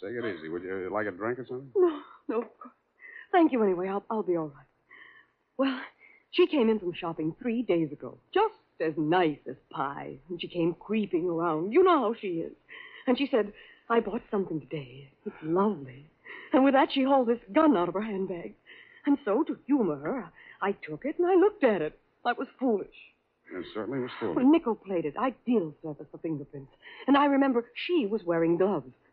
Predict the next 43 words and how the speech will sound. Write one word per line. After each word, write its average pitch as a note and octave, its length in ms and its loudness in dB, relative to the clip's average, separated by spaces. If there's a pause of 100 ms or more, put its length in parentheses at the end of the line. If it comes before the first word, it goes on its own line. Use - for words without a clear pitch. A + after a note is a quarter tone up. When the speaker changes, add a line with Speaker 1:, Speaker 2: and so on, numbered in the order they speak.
(120)
Speaker 2:
Struck - 260 0
me D3+ 140 0
as D3 120 -6
peculiar G3+ 480 0
at F3 80 -2
the G3 40 -4
time, D4+ 280 2
but A3 100 2
I'm, A#3 120 0 (360)
I'm G4+ 160 6
so D#4+ 140 -4 (300)
stupid. C#5 300 0 (1500)
I G4+ 80 6
didn't F4+ 280 4
think F4+ 200 8
of B3+ 80 -2
it C#4+ 120 -4
until B3 160 -4
just C#4 240 -4
now. C#4+ 480 0
Speaker 1:
Everything's B2 380 2
a G#2 40 -2
little F#2+ 180 -2
peculiar F2+ 420 -2
about E2+ 260 -4
this E2+ 220 -10
caper. F2 280 -4
A G2+ 120 0
woman C#3 220 4
who B2+ 100 2
was A#2+ 240 -2
dying D3 340 4
anyway C#3+ 360 2
gets B2+ 180 -2 (120)
shot. E3+ 280 2 (340)
Nobody G#2 280 -4
even A2+ 180 0
seems B2 220 0
to A2+ 60 -4
know B2 180 4
who B2 100 2
she A#2+ 100 0
was. C3 380 4